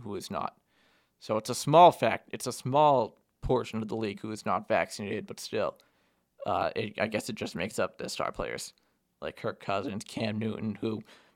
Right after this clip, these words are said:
most of them aren't star players. I mean, they're mediocre quarterbacks at best, even though, uh, obviously Kirk Cousins is a Spartan dog, and I wanna see him do good. Uh, I think he is a starting caliber quarterback, but I mean, that's a,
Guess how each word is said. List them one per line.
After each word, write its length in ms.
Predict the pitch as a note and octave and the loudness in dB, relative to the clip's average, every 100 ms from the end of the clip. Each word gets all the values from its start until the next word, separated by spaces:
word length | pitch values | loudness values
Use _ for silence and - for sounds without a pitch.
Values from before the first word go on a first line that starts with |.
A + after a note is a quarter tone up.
| - | 6
most 240 | D3+ - | 8 8
of 60 | C#3+ | 4
them 160 | C3 - | 4 6
aren't 220 | A#2 A2+ | 4 2
star 220 | B2 A2+ | 2 2
players. 520 | - A2+ A2+ A#2 A2 | 2 0 2 0 -2
I 60 | G#2 | -4
mean, 200 | A2+ A2 | -2 0
they're 160 | A2 | 0
mediocre 480 | A2 A#2 A#2+ A#2+ A#2 | 0 2 4 2 0
quarterbacks 480 | A2 A#2 A2+ A#2 - | 0 2 4 2 4
at 160 | A2 - | 0 4
best, 320 | A#2+ A#2+ - | 4 4 -2
even 220 | A#2+ A2+ | -4 0
though, 320 | A2+ A2 A2 _ _ _ - | 0 0 -2 _ _ _ -4
uh, 260 | - A2+ G2+ | 2 2 4
obviously 360 | G2+ G#2+ - A2 | 2 0 -2 -6
Kirk 260 | - A2 | -2 -2
Cousins 380 | - G2+ A2+ G#2+ | 0 0 0 -4
is 80 | F2+ | -8
a 60 | F2+ | -2
Spartan 320 | - G#2 A2+ | 2 2 2
dog, 320 | A2 G#2+ F2+ | 2 2 -2
and 120 | - | -8
I 140 | E2+ G#2 - _ _ _ _ - | -8 -10 -14 _ _ _ _ 0
wanna 160 | C#3+ | 2
see 140 | C3+ A#2+ | 4 0
him 100 | A2 | 0
do 120 | A2 | -2
good. 300 | A#2 A2+ A2+ - _ _ _ _ | 2 0 -2 -10 _ _ _ _
Uh, 60 | A2+ | 0
I 340 | G2 E2+ G#2+ | 2 4 2
think 260 | - A2+ G#2+ | -2 -6 -2
he 160 | A#2 | 0
is 140 | A#2 A2 | 2 2
a 220 | G#2 G#2 - | 2 0 -6
starting 280 | - A#2 A2+ | -2 0 0
caliber 340 | A#2 A2 A2+ G#2+ | 0 0 0 0
quarterback, 560 | B2 B2 A#2 A#2+ - | 0 2 2 2 2
but 100 | F#2+ | -4
I 60 | G#2 | -4
mean, 140 | G#2 | -4
that's 260 | G#2+ G2+ G#2 | -4 -4 -2
a, 200 | F#2+ | -2